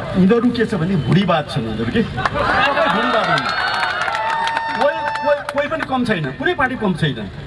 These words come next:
कुनै पार्टी कम, कम छैन। अनि त्यो पनि कस्तो भनेदेखि जनताहरूको हक हितको निर्मा-, के अरे, यसलाई नि-, के अरे, नीति निर्माण गर्नुपर्ने,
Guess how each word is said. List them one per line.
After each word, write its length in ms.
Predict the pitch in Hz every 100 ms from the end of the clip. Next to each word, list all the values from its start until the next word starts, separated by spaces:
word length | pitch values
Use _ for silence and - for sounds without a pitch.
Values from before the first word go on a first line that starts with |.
| -
कुनै 140 | 196 202
पार्टी 180 | 160
कम, 180 | 143 131
कम 220 | 120 127
छैन। 240 | 120 104 104 - - -
अनि 120 | 294
त्यो 200 | - 262
पनि 140 | 277 277
कस्तो 280 | 240 214
भनेदेखि 440 | 208 185 180 262 113 - - 123
जनताहरूको 680 | 151 214 214 202 185 208 214 208 -
हक 260 | - 254 -
हितको 600 | 208 - - - - 175
निर्मा-, 360 | 160 202 220
के 340 | 143 147 - 196
अरे, 140 | 190
यसलाई 220 | 180 180
नि-, 240 | 165 180 -
के 80 |
अरे, 80 | 190
नीति 240 | 180 196 196
निर्माण 280 | 190 185
गर्नुपर्ने, 500 | 175 170 160 156 233